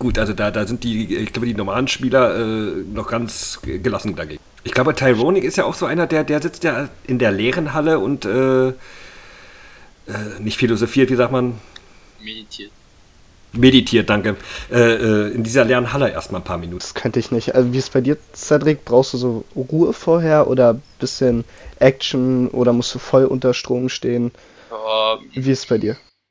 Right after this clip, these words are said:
Speaker 2: nee, also ich bin ja sowieso von, also von Natur aus schon so ein extrem ruhiger Typ,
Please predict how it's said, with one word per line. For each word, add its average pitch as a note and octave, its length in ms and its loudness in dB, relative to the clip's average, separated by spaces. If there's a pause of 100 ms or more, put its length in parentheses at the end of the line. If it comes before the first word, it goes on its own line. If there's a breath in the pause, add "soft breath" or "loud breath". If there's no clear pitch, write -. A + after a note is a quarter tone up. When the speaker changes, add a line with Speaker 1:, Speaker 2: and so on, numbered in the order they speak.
Speaker 2:
nee, G2+ 220 -10
also A2 220 -4
ich - 180 -6
bin B2 140 -2
ja B2 120 -2
sowieso A2 540 -6
von, A2 320 -6
also G#2 320 -6
von - 200 -10
Natur G#2 360 -4
aus A2+ 140 0
schon A2 240 -4
so G#2 140 -8
ein G2 80 -8
extrem A2 460 -4
ruhiger A2+ 460 -6
Typ, B2 300 -10